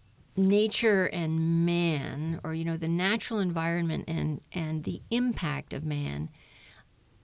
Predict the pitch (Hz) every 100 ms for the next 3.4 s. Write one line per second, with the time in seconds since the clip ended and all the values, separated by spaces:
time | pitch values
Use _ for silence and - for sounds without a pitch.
0 | _ 170 165 - 196 - - 226 233 190
1 | - - 180 165 - - - - - -
2 | 175 175 202 202 151 - 165 165 156 147
3 | - - -